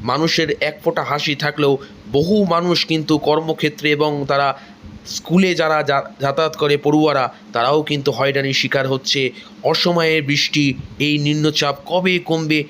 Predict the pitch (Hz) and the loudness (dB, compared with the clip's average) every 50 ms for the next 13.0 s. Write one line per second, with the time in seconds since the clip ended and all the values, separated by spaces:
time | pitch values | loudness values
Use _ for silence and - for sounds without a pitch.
0 | - - - - - - 170 165 156 160 147 139 147 143 143 147 135 - - 139 | -10 -14 -8 -4 -2 -2 -2 -2 -2 -2 -2 0 0 0 0 -2 -4 -2 -2 -2
1 | 135 135 131 - - - - - - 160 143 143 143 143 - 135 - - - - | -2 -2 -4 -6 -12 -16 -10 -8 -6 -6 -6 -8 -8 -10 -10 -12 -14 -14 -16 -16
2 | - - - - - 151 170 185 180 208 202 202 185 190 185 - 190 180 190 190 | -18 -18 -12 -2 2 2 2 2 2 2 2 4 4 2 2 2 0 2 2 0
3 | 190 - 202 185 196 233 254 226 240 240 240 240 202 226 233 226 202 - - 208 | 0 0 0 2 4 4 4 4 4 4 4 4 4 4 2 2 0 0 0 0
4 | 208 208 - 180 151 127 101 - - - - - - - - - 185 185 214 208 | 0 0 2 2 2 2 2 -2 -6 -8 -8 -6 -4 -2 0 0 2 2 2 2
5 | 208 208 202 196 196 - 202 196 196 202 190 - - - 202 214 220 220 220 202 | 2 2 2 0 0 -2 0 2 2 2 0 0 0 0 2 2 2 2 0 2
6 | - 208 202 208 208 180 185 180 - - 202 196 196 196 190 - - 196 190 190 | 2 2 4 4 4 2 0 0 0 0 0 2 2 2 0 0 2 2 4 4
7 | 196 190 170 - - - - - - - - - 165 175 190 196 185 196 196 190 | 4 0 -2 -4 -12 -18 -20 -20 -20 -14 -6 -2 0 2 2 4 4 4 2 2
8 | 170 185 185 180 180 202 220 233 240 240 233 - 226 214 196 214 208 202 185 185 | 4 4 4 4 6 6 6 6 4 4 2 2 0 2 4 2 2 2 4 2
9 | 202 202 - - 214 208 214 202 - - - - - - - - - - - - | 2 2 2 2 2 2 2 0 -4 -10 -18 -20 -20 -20 -20 -20 -14 -6 -2 0
10 | 180 170 170 190 190 196 196 185 190 190 185 180 - 196 185 185 180 - - - | 0 0 0 2 2 2 2 2 2 2 2 2 2 2 2 2 2 -2 -10 -18
11 | - - 113 117 139 143 - - - - 196 190 196 190 151 143 143 165 180 175 | -10 -4 -2 -2 -2 -2 -4 -8 -2 0 2 2 2 2 2 0 2 2 2 2
12 | 175 180 185 185 185 - - - - 156 160 170 190 202 196 190 165 120 104 | 2 2 4 2 2 0 -4 -2 2 2 4 6 6 4 4 4 4 0 0